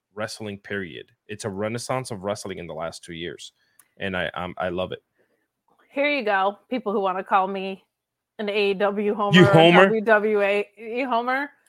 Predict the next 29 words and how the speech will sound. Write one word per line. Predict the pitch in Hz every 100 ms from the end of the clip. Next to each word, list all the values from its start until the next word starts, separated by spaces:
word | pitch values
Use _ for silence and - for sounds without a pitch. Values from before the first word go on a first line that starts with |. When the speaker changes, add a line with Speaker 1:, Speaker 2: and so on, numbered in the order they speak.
| -
Speaker 1:
W | 208
W | 220 226 214 208
A? | 214 185 95 -
Speaker 2:
Um, | _ _
Speaker 1:
Are | 202
Speaker 2:
yeah, | 226 254
Speaker 1:
you | 233 339 370
Speaker 2:
a-, | 247
Speaker 1:
hinting | - 247 254
at | 247
something | 247
new | 247
Speaker 2:
N | 240
W | 240 240 233 -
W | 220
E | 226
A. | 196 208
Speaker 1:
that | 214
we | 123 151
don't | 139
know | 123 147
about? | 196 262 339 - _ _
Speaker 2:
I'm, | 190 196
I'm | 214 202
creating | 202 208 196 185
a | 175
new | 190 226
promotion. | - 349 254 339 - _
<laughs> | 370